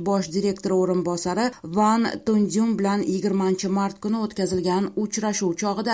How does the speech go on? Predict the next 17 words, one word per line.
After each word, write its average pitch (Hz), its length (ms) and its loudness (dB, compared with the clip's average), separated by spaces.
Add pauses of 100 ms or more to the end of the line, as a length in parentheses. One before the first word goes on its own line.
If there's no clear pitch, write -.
aytgan, 170 420 0 (180)
deya 190 200 6 (100)
ma'lum 170 300 2 (100)
qildi 190 300 0
Qirg'iziston 208 540 0
prezidenti 180 600 0 (240)
matbuot 196 540 0
xizmati. 170 480 2 (340)
Xabarnomada 277 720 6
qayd 254 260 2
etilishicha, 233 560 0 (120)
Xitoy 226 380 -2
shirkati 214 460 -2
vakillari 208 580 0
bilan 196 340 0
uchrashuv 202 580 -2
chog'ida 190 420 -2